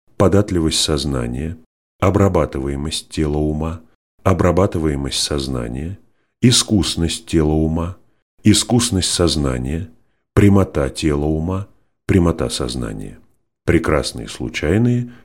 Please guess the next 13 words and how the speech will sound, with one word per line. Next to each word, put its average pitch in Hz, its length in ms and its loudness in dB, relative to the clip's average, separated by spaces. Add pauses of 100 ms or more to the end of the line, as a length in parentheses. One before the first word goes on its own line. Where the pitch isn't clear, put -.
(160)
правильное 67 640 -2
действие. - 600 -10 (840)
Факторы 82 500 2
непостоянны, 123 1040 0
способность - 1000 -6 (140)
мудрости. - 640 -10 (1600)
Четвёртое. 110 840 2 (160)
Правильные 123 680 4
средства 78 640 -2
к - 140 -12
существованию. 60 1040 -2 (220)
Сумма 67 460 2
факторов 113 640 -2